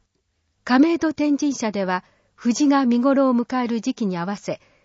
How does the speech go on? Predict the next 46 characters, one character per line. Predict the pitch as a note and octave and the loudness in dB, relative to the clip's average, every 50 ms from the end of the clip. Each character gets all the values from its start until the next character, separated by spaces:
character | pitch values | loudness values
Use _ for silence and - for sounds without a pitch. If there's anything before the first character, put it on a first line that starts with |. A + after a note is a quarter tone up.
| _ _ | _ _
藤 | - A3+ A#3 G#3 D#4 | -4 -2 0 0 2
祭 | D#4 F4 D#4 - E4 C4+ B3+ | 0 0 -2 -2 -2 -2 0
り | |
が | G#3+ F#3+ F3+ | 0 -2 -4
開 | - - G#3 G#3 | -6 -6 -8 -8
催 | - - G#3 G3 | -6 -6 -8 -8
さ | - - F#3 | -6 -8 -8
れ | F3+ E3 | -8 -8
ま | E3 E3+ - | -8 -10 -10
す。 | - - _ _ _ _ _ _ _ _ _ _ _ _ - | -12 -20 _ _ _ _ _ _ _ _ _ _ _ _ -18
期 | - - | -14 -6
間 | - D#4 C#4+ D4 C4+ | -2 0 0 0 0
中 | - - C4 B3+ B3+ | -2 -2 -2 -2 -2
は | A#3 A3+ A#3 A#3 _ _ _ _ _ - | -2 -4 -4 -6 _ _ _ _ _ -6
和 | G3+ G#3+ G#3+ | -4 -4 -2
船 | - C#4+ C#4+ C4+ C4+ C4 | 2 2 4 4 4 4
が | B3+ B3 A#3+ | 2 0 0
運 | - A3+ B3+ C4 - | 0 2 2 2 2
航 | - A#3+ A#3+ | 0 -2 -4
さ | - A#3+ A3+ | -2 -4 -4
れ | A3 A#3 | -4 -2
る | A3 A3+ | -2 -2
な | G#3 F#3 F#3+ | -2 -2 -4
ど、 | E3 F3+ F3+ - - _ _ _ _ | -4 -6 -6 -8 -10 _ _ _ _
様 | - - A#3 A#3 C4+ D#4+ - | -10 -2 0 0 0 2 0
々 | F4 D4 C#4+ | 0 0 2
な | B3 A3+ G3 | 2 0 0
イ | F#3+ F3+ | -2 -2
ベ | G#3+ A3 | -2 -4
ン | G#3 | -4
ト | - G#3+ G3+ | -4 -6 -4
が | G3 F3+ | -4 -6
行 | - - G3 | -6 -6 -6
わ | F#3 F#3 F3+ F3 E3+ | -6 -4 -6 -6 -6
れ | F3 E3+ | -8 -8
ま | D3+ D#3+ | -8 -10
す。 | - - - _ _ _ _ _ _ _ _ _ _ _ _ _ _ _ _ _ _ _ _ | -12 -14 -20 _ _ _ _ _ _ _ _ _ _ _ _ _ _ _ _ _ _ _ _
こ | - - C#4+ C#4 | -2 2 2 4
の | C4 D#4+ D#4+ D4+ | 4 4 2 2
開 | - - C#4+ D4+ D4+ | 0 -2 -2 -2 -2
催 | - - D4 C4+ C4+ | -2 -2 -2 -2 0
に | B3 B3+ B3 | 0 -2 -2
合 | B3 | -2
わ | C4 C4+ | -4 -4
せ | - - A3 | -4 -6 -6
て、 | - - G#3+ G#3 G#3+ | -6 -4 -4 -6 -6